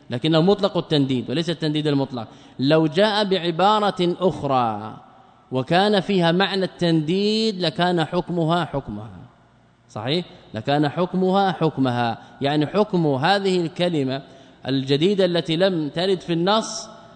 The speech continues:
حكم "ما شاء الله وشئت". إذن النظر يكون باعتبار المعنى، فالصحيح يكون ثم ضابطان للشرك الأصغر. ولذلك الأولى،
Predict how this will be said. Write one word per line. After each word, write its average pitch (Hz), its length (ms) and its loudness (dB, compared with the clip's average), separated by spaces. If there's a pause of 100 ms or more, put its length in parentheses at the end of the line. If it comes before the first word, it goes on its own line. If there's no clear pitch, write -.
(140)
حكم 190 320 0
"ما 156 200 0
شاء 151 320 -2
الله 147 380 -2
وشئت". 123 520 -6 (360)
إذن 151 320 2
النظر 156 400 2
يكون 156 260 0
باعتبار 147 640 0 (400)
المعنى، 120 420 2 (180)
فالصحيح 143 480 -2
يكون 143 320 0
ثم 160 280 -2
ضابطان 151 680 0 (460)
للشرك 147 560 0
الأصغر. 123 360 -6
ولذلك 175 560 2
الأولى، 151 840 2